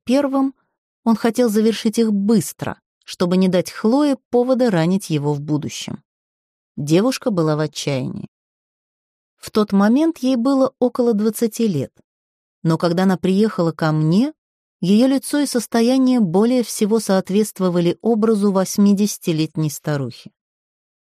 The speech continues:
В её жизни всё пошло наперекосяк. Она даже взяла больничный на работе. Во время сессии Хлоя выпустила всю свою боль,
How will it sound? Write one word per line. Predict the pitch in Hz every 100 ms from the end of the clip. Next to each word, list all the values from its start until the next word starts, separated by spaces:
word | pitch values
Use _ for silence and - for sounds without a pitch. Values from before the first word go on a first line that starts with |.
| -
В | 156
её | 175 180 190
жизни | 220 285 262 254
всё | - 233 247
пошло | 214 - 196
наперекосяк. | 185 175 170 - 156 - 107 _ _ _ _ _ _ -
Она | 151 170
даже | 175 170
взяла | 156 170 180
больничный | 165 156 156 160 180 180
на | 185
работе. | 190 156 131 - - _ _ _ _ _ _ _ 143
Во | 151
время | 160 170 190
сессии | 320 311 - 294 285 - _ _ _ _
Хлоя | - 285 311 330
выпустила | 262 277 247 - 233 220
всю | - 214
свою | - 170 160
боль, | 147 202 262